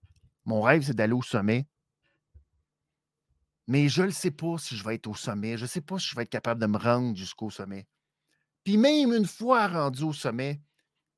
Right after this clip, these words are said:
je vais-tu être capable de me rendre, puis que les gens, tu sais,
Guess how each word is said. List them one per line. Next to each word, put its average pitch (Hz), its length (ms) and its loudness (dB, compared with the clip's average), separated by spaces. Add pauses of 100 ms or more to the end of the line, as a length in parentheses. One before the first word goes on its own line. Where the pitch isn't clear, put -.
(680)
je 120 100 -8
vais-tu 143 160 0
être 262 120 0
capable 202 360 0
de 143 100 2
me 127 120 -4
rendre, 160 520 -2
puis 131 200 -8
que - 140 -6
les 123 300 -2
gens, 156 400 0
tu 147 80 -12
sais, 147 340 -2